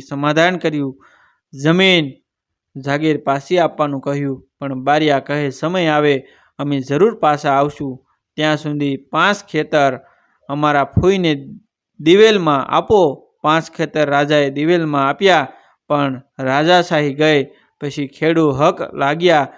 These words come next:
એમાં જે તે સમયે ખેડૂતો ખેડ-, ખેડતા એના ખાતે સડી ગઈ.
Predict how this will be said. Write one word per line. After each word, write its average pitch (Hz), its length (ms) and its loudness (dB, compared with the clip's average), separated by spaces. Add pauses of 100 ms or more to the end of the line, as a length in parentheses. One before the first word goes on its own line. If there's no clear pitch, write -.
(280)
એમાં 143 300 -2
જે 156 260 0
તે 170 180 0
સમયે 151 380 -4
ખેડૂતો 156 580 -4
ખેડ-, 151 320 -10 (400)
ખેડતા 180 540 2
એના 151 260 0
ખાતે 151 400 -4
સડી 170 300 2
ગઈ. 156 260 4